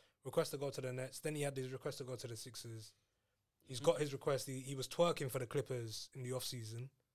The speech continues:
Speaker 1: and now he's got it. It could just be that's,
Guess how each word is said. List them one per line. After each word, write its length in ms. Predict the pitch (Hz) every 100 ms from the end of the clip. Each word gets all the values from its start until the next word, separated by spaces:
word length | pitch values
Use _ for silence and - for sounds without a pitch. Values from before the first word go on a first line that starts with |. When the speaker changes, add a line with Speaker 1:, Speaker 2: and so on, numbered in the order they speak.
| _ _ _ - - - _ -
Speaker 1:
and 160 | 127
now 140 | 147 156
he's 180 | 143 131
got 220 | 165 135
it. 200 | 131 - - _ - - _ 143
It 220 | 139 -
could 260 | - 175 123
just 300 | 147 143 -
be 400 | 156 135 127 156 _ - -
that's, 200 | 143 139